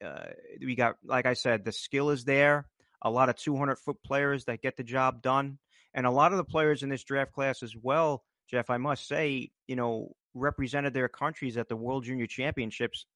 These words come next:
and, and really played exceptionally well. Usually when you're an, uh, you know, an underage player on those teams, and look, we all know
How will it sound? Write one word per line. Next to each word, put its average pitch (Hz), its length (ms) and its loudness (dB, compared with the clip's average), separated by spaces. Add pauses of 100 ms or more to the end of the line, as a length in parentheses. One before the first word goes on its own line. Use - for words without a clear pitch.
and, 120 240 -2
and 120 280 -2
really 160 280 2
played 131 560 2 (340)
exceptionally 139 720 -2
well. 127 420 2 (100)
Usually 156 460 2
when 135 180 -2
you're 127 160 -2
an, 120 80 -4
uh, 120 120 -4 (120)
you 151 100 -4
know, 123 200 0
an 117 60 -2
underage 127 540 -2
player 143 280 2
on 123 100 0
those 120 220 -4
teams, 123 260 -6
and 120 140 -8
look, 131 240 0
we 139 160 0
all 147 160 2
know 127 420 2